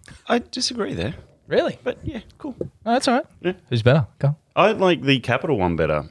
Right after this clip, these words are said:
Speaker 1: I think the Capital
Speaker 2: Oh,
Speaker 1: one.
Speaker 2: the Alcless?
Speaker 1: Yeah,
Speaker 2: Yeah.
Speaker 1: it tastes more like a beer.
Speaker 2: Have you had their hazy one, though? Their hazy pale version?
Speaker 1: No, because I haven't had good. Do you mind? <laughs> Really? Um, no, I haven't had the hazy one.
Speaker 2: The hazy
Speaker 1: But
Speaker 2: one's actually the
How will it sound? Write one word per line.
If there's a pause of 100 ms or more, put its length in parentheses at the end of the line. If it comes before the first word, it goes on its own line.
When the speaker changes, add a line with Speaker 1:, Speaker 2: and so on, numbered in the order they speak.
(180)
Speaker 1:
I
think
the
Capital
Speaker 2:
Oh,
Speaker 1:
one.
Speaker 2:
the
Alcless?
Speaker 1:
Yeah,
Speaker 2:
Yeah.
Speaker 1:
it
tastes
more
like
a
beer. (720)
Speaker 2:
Have
you
had
their (100)
hazy
one,
though? (300)
Their
hazy
pale
version? (100)
Speaker 1:
No,
because
I
haven't
had
good.
Do (640)
you
mind?
<laughs> (560)
Really? (840)
Um, (100)
no,
I
haven't
had
the
hazy
one.
Speaker 2:
The
hazy
Speaker 1:
But
Speaker 2:
one's
actually
the